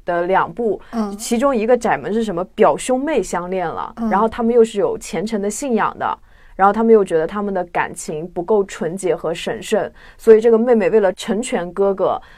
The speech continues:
Speaker 1: 通往那个神圣的窄门，选择了放弃这个感情，就是那种。<laughs>
Speaker 2: 切，有点过于古早了。就是我能想到的性禁忌，
Speaker 1: 嗯。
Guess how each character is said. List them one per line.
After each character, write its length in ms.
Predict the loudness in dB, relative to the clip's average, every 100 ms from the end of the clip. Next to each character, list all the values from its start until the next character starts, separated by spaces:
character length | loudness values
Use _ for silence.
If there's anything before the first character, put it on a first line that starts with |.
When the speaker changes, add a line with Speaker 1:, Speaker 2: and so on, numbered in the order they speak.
| -18
Speaker 1:
通 220 | -4 0
往 200 | 2 2
那 120 | 2 2
个 120 | 0
神 260 | -4 -8
圣 180 | -6 -2
的 80 | -2
窄 300 | 0 2 2
门， 320 | 0 -10 -10 -12 -6
选 220 | 0 0
择 100 | 2
了 80 | -2
放 260 | 2 0
弃 160 | 0 -4
这 120 | -4
个 100 | -4
感 240 | -4 -8 -8
情， 320 | -12 -12 -12 -20 -20 -18 2
就 120 | 2
是 120 | 4
那 180 | 4 4
种。 140 | 6 6 6 8 4 6
<laughs> 420 | 2 2 0 -20
Speaker 2:
切， 360 | -14 -6 -6 -8 -18 -10
有 180 | -2 2
点 160 | 2
过 140 | 6 6
于 140 | 6
古 160 | 0 0
早 180 | -2 -2
了。 120 | -10 -16 -6 -6 -4 4
就 80 |
是 80 | 4
我 160 | 6 6
能 180 | 4 0
想 220 | 0 0
到 120 | 0
的 120 | -2
性 260 | 0 2 2
禁 240 | 0 -4
忌， 280 | -4 -4 -4
Speaker 1:
嗯。 120 | -6